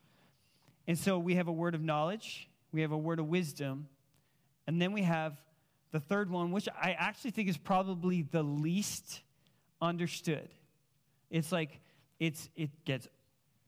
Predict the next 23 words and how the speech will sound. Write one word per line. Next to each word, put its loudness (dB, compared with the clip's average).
over, 0
over-exaggerated 0
or -2
different -2
ways 0
like 2
that. 0
And -4
this -2
is 2
the 0
discerning -2
of -2
spirits. -4
This 0
is 2
like 0
when 0
God 2
supernaturally -2
reveals 0
to -4
you 2